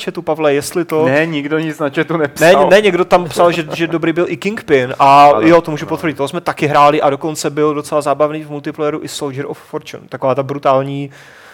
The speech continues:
Speaker 1: střílečka, tak tu jsme taky hráli v mulťáku a ta byla taky docela dobrá.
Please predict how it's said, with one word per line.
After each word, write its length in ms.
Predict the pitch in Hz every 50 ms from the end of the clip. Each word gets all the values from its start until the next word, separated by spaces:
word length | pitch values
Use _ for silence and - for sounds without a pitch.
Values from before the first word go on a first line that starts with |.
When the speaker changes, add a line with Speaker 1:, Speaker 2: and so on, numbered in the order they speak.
| - _
Speaker 1:
střílečka, 580 | - - - 147 139 139 139 139 - 143 131 123
tak 140 | - 131
tu 120 | - - 135
jsme 120 | 139 156
taky 180 | 147 139 - 143
hráli 180 | 131 143 139
v 80 | 135 131
mulťáku 420 | 143 143 131 143 135 127 - -
a 40 | 135
ta 100 | - -
byla 120 | 131 131 -
taky 180 | 127 - 143
docela 200 | 135 - - 127
dobrá. 300 | 123 120 - - - -